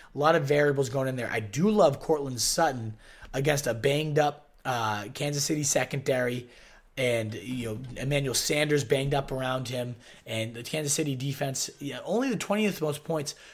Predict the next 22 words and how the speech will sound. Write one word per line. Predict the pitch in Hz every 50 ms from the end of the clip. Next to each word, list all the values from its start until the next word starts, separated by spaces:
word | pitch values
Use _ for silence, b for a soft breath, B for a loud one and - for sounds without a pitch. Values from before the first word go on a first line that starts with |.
| B B
to | - 185
wide | 180 170 160
receivers. | 151 143 147 151 147 139 131
They're | 139 147
actually | 170 190 - 214 196
not | 185 170 - -
quite | - - 156 160 160
as | 143
bad | 127 127 135 135 143 135
as | 131 123 123
you'd | 120 110 110
think. | - - - 190 185 143 - - - B B B B B B
But | - 143 135 -
still, | - - - 160 147 139 120 110 90 73
I, | 107 104 87 98 87 73 90 101
I | 127 131
love | 131 135 139 131 131
the | 123 123
matchup | 120 113 110 110 110 - - 110 -
there | - 110 107 104 98
for | - - 101
him. | 101 - 131 120 110 110 107